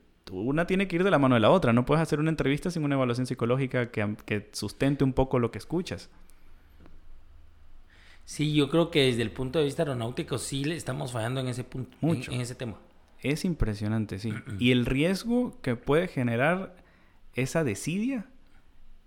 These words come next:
Speaker 1: es enorme.
Speaker 2: ¿Es solo en Guatemala?
Speaker 1: Yo lo vería muy a nivel América.
Speaker 2: ¿Ah, sí?
Speaker 1: En general, sí.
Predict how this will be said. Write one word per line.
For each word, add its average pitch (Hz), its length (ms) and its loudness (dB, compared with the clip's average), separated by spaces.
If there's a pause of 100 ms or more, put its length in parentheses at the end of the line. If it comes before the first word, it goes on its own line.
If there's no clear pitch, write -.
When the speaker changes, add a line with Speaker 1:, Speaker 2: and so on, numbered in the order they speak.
(140)
Speaker 1:
es 104 240 -6
enorme. 123 400 2 (680)
Speaker 2:
¿Es 190 160 6
solo 285 180 8
en 311 60 4
Guatemala? 262 640 4 (1160)
Speaker 1:
Yo 135 280 6
lo 202 100 6
vería 165 220 6
muy 185 180 2
a 196 60 0
nivel 147 280 6
América. 147 440 6 (800)
Speaker 2:
¿Ah, 120 60 -4
sí? 123 100 4
Speaker 1:
En 123 80 6
general, 120 540 2 (500)
sí. 127 380 -2